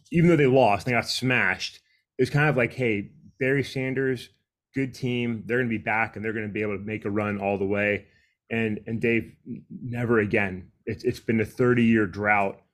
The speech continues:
since the Lions were in the N F C Championship game. So part of me, you know, seeing the forty-niners, a very good team, is, is petrified that we get to the championship this year.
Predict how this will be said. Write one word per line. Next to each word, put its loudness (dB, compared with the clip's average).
since -8
the -4
Lions 0
were -4
in -2
the 0
N -2
F -6
C -10
Championship -6
game. 2
So 0
part 2
of 2
me, 2
you 0
know, 2
seeing 0
the 2
forty-niners, 0
a -10
very -2
good -6
team, -6
is, -2
is -4
petrified 0
that -4
we -6
get -2
to -6
the -8
championship -6
this -4
year. 0